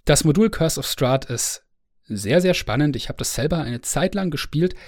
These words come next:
Das Wichtigste dabei ist, dass man mit den Leuten am Tisch redet und halt sagt, diese gesamte Kampagne wird in einem abgeschlossenen Teil der Schattendimension spielen. Ihr werdet wahrscheinlich nie einen fröhlichen,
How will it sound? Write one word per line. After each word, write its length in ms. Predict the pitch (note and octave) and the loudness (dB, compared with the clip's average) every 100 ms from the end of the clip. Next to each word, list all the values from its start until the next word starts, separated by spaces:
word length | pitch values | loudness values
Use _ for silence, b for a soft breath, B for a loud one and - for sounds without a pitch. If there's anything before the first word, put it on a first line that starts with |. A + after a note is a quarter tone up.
| B B B | B B B
Das 180 | C3+ - | -4 2
Wichtigste 400 | G3+ - - - | 2 2 -2 2
dabei 280 | D#3 C#3+ C#3 | 2 4 4
ist, 240 | C3+ - | 2 -2
dass 140 | A#2 - | -4 -2
man 140 | A2+ | -2
mit 160 | G#2 A2 | -2 -4
den 100 | G#2+ | -2
Leuten 340 | G#2+ A#2 B2 | -2 -2 -4
am 120 | G#2+ | -6
Tisch 280 | - B2+ - | -4 -4 -2
redet 380 | B2 B2+ D#3 - | 0 2 0 -2
und 140 | - | -4
halt 120 | B2+ | -4
sagt, 340 | - C3+ - - _ _ _ - - - | -2 -2 -2 -10 _ _ _ -18 -12 -6
diese 200 | C3 A2 | -2 -2
gesamte 400 | G#2+ B2 F3+ B3 | -2 -2 0 0
Kampagne 480 | G3 - C3 D#3 | 0 0 0 0
wird 140 | B2 B2+ | -2 -4
in 80 | G2+ | -6
einem 200 | A#2 - | -8 -4
abgeschlossenen 1040 | C#3+ - - C#3+ - C3+ - D3 C3+ C3 | -4 -2 -2 -2 0 0 0 0 0 0
Teil 400 | - A#2 B2 C3 - | -2 -2 -2 -4 -6
der 100 | A2 | -4
Schattendimension 680 | - D#3 C#3+ C3+ C3 C3 | -2 0 0 0 0 -2
spielen. 280 | - - C3 | -4 -4 -4
Ihr 120 | G#2+ | -4
werdet 420 | G2+ G2 F#2+ - - - _ _ _ | -6 -6 -6 -10 -16 -18 _ _ _
wahrscheinlich 580 | - - A#2 A2+ A2+ - B B B B B B B | -6 -2 -2 -2 -4 -6 B B B B B B B
nie 440 | G#2+ G3+ C4 C4 | 6 10 10 8
einen 420 | - E3+ E3 E3 - - | 4 2 2 0 -4 -16
fröhlichen, 800 | - - D3 A#3 F3+ - D#3+ D#3 | -8 2 6 8 6 2 -2 -4